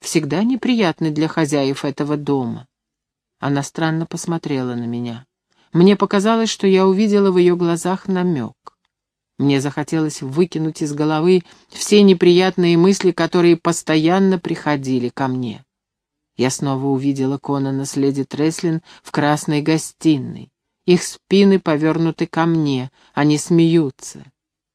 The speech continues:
Любил ли тогда меня Конан? Я не поверила бы в это. Я думала о словах, которые они говорили друг другу. Эти слова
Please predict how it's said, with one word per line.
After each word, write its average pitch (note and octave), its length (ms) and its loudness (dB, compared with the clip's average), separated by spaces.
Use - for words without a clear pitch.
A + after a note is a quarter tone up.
Любил D3+ 500 0
ли C#3+ 180 -6
тогда C#3 380 -4
меня C3+ 400 -4
Конан? A#2+ 500 -10
Я C#3 180 0
не E3 140 0
поверила C#3+ 520 -2
бы B2+ 160 -6
в B2 60 -8
это. A#2+ 320 -14
Я D#3+ 180 0
думала F#3+ 380 4
о F3+ 40 2
словах, F3 440 0
которые D#3 420 -2
они D#3 180 0
говорили D#3 480 0
друг D#3+ 320 -2
другу. D3 480 -6
Эти D3+ 200 0
слова E3+ 560 2